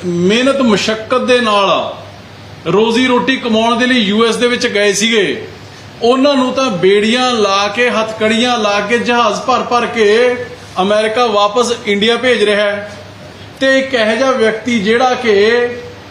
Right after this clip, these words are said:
ਪੰਜਾਬ ਦੇ ਖਿਲਾਫ, ਪੰਜਾਬ ਦੀ ਅਮਨ ਸ਼ਾਂਤੀ ਦੇ ਖਿਲਾਫ, ਦੇਸ਼ ਦੇ ਖਿਲਾਫ ਔਰ ਸਭ ਤੋਂ ਉੱਪਰ ਦੇਸ਼ ਦੇ, ਦੇ ਸੰਵਿਧਾਨ ਨਿਰਮਾਤਾ ਡਾਕਟਰ ਭੀਮ ਰਾਓ ਅੰਬੇਦਕਰ ਜੀ ਦੇ ਖਿਲਾਫ ਬੋਲ ਰਿਹਾ ਹੈ।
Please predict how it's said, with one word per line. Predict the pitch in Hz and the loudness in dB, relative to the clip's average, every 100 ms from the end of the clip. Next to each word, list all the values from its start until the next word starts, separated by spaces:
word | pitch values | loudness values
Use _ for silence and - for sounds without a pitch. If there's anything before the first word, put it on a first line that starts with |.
| - - - - - - - | -20 -20 -20 -20 -20 -18 -2
ਪੰਜਾਬ | 220 202 190 196 208 202 | 0 2 2 2 2 2
ਦੇ | 240 | 0
ਖਿਲਾਫ, | 233 240 240 254 262 254 - - - - - - | 2 2 2 2 2 2 -2 -8 -14 -16 -10 -2
ਪੰਜਾਬ | 208 220 220 214 | 0 2 2 0
ਦੀ | 240 | 2
ਅਮਨ | 214 220 214 | 2 0 -2
ਸ਼ਾਂਤੀ | - 180 185 185 226 | -2 -2 -2 -2 0
ਦੇ | 247 | 0
ਖਿਲਾਫ, | 247 233 233 240 240 254 254 254 - - - - | 0 0 2 2 2 2 0 -6 -14 -18 -18 -12
ਦੇਸ਼ | 117 180 220 202 | 0 2 2 2
ਦੇ | 247 247 | 0 0
ਖਿਲਾਫ | 240 233 247 254 | 0 2 2 2
ਔਰ | 269 | 0
ਸਭ | 269 269 | 0 -2
ਤੋਂ | - 285 | 0 0
ਉੱਪਰ | 240 - 220 170 - - - - - - - - - 135 | 0 0 0 0 -2 -8 -14 -18 -18 -20 -20 -20 -12 -2
ਦੇਸ਼ | 208 247 220 | 2 2 0
ਦੇ, | 220 254 269 254 254 - | 2 2 2 0 -4 -6
ਦੇ | 180 226 240 240 | 0 2 4 2
ਸੰਵਿਧਾਨ | 226 233 240 247 226 220 | 0 -2 0 2 2 2
ਨਿਰਮਾਤਾ | 226 214 196 202 202 240 247 190 | 2 0 0 0 2 0 0 0
ਡਾਕਟਰ | 196 196 220 | -2 -2 -4
ਭੀਮ | 233 214 | -2 0
ਰਾਓ | 220 220 | 2 2
ਅੰਬੇਦਕਰ | 202 202 214 | 2 2 0
ਜੀ | 220 | 0
ਦੇ | 240 | 0
ਖਿਲਾਫ | 226 202 208 | 0 2 2
ਬੋਲ | 202 202 | 2 2
ਰਿਹਾ | 202 | 2
ਹੈ। | 185 135 - | 0 -4 -8